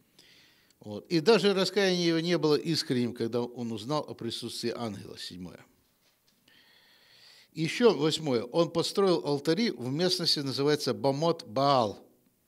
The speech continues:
Он думал, что этим подкупит Баал-Шема. Баал — это что, господин, да, или Баал?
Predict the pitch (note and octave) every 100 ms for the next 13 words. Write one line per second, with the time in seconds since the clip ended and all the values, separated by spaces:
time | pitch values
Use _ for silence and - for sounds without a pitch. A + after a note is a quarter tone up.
0 | _ _ _ _ _ - A2 B2 E3+ D3+
1 | - C3+ - B2 B2 B2 A#2+ - A2 A2+
2 | - _ - G#2+ - G#2 E2 D#2+ G2 C#3
3 | E3+ D#3+ B2 A2 - F2 F2+ F2+ - A2+
4 | D#3 F#3 A#2 A#2 - G#2+ F#2+ F2 G2+ C3
5 | B2+